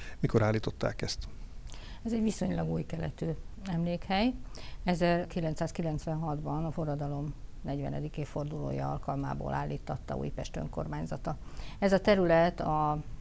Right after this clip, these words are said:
Speaker 2: lakótelep építések során, ö,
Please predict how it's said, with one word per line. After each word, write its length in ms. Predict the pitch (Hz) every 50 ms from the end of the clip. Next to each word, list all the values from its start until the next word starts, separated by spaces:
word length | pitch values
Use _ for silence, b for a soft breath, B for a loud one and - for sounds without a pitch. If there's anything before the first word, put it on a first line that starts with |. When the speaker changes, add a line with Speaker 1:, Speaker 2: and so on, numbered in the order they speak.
| - - - - - - 156 160 -
Speaker 2:
lakótelep 540 | 180 175 170 - 170 - 160 156 151 143 -
építések 560 | 170 160 160 165 156 - 151 143 - 170 147
során, 460 | - - 170 160 160 160 165 170 185 - B B B B B B B B
ö, 220 | 165 156 151 151